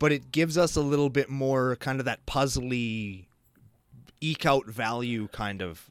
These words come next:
kind of style that you're getting. 'Cause while the red one can just dump your combo into the yard and then just get it back,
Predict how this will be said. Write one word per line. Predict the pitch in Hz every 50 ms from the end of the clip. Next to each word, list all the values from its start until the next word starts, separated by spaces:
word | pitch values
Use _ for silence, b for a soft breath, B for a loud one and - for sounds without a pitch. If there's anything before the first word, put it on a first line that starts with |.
| _ _
kind | - - 117 110 104
of | 101 -
style | - - 113 95 90 87 82 85
that | 82 87 64
you're | 78 87 87
getting. | - 87 67 87
'Cause | - 120 110
while | 127 135 131 135
the | 127
red | 117 127 139 143 139
one | 139 143 139
can | - 139
just | 117 131 113 98
dump | - 139 131 131 -
your | 131 127
combo | 120 - 131 120 123 123 120 123 123
into | 120 117
the | 113 113
yard | 110 101 104 98 101 110 113 113
and | 107 104
then | 104 98
just | 98 98 - 87 82 82
get | - 110 127 104
it | 104 - 80
back, | 80 85 82 90 104 120 143 - -